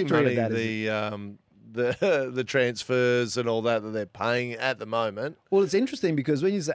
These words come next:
Speaker 1: eighty-seven million dollars, there's been some talk this week about, uh, Bournemouth, who, uh, are sort of in that relegation zone at the moment, uh, being sh-, so,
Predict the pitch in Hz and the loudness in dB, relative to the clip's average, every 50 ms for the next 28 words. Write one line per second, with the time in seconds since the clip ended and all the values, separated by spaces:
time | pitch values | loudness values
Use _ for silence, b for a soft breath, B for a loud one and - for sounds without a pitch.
0 | - - 143 156 151 147 135 156 135 127 120 127 127 120 113 110 110 147 160 143 | -2 0 0 2 2 0 0 0 -2 0 0 -2 -2 -2 -2 -2 -2 0 0 0
1 | 123 117 123 156 170 143 - - 208 262 330 - 294 196 - - 175 175 139 - | 0 -2 -2 -2 -2 -2 0 0 0 0 0 0 -2 -2 0 2 0 0 0 -2
2 | - 151 131 - - 139 131 131 - 143 117 123 120 113 107 - - - 131 123 | -2 -4 -4 -2 -2 0 0 0 -2 -2 -2 0 0 0 -2 -4 -6 -4 -4 -4
3 | 120 117 113 117 147 156 175 190 175 135 117 104 107 - 135 139 139 131 127 117 | -4 -4 -2 0 0 2 2 2 2 0 0 0 0 0 0 0 2 2 0 0
4 | 135 131 127 127 120 113 113 _ _ - 131 131 131 131 127 113 104 - - 202 | 0 0 0 -2 -4 -6 -10 _ _ -4 -2 0 0 0 0 -2 -4 -4 -4 -2
5 | 294 226 160 147 143 135 123 131 131 123 117 101 - 110 120 156 - - 175 147 | 0 0 0 2 0 0 0 0 -2 -2 -2 -2 -4 -2 -2 -4 -4 -4 -4 -2
6 | 131 123 117 107 101 101 110 131 151 151 120 104 101 107 b b b b b b | 0 -2 -2 -2 -6 -6 -4 -4 -4 -4 -4 -6 -6 -8 b b b b b b
7 | b b - 131 131 131 120 131 160 185 190 175 143 - - - - - - - | b b -2 -2 -2 0 2 2 2 2 4 2 0 0 -2 -6 -8 -8 -6 -8
8 | 156 | -8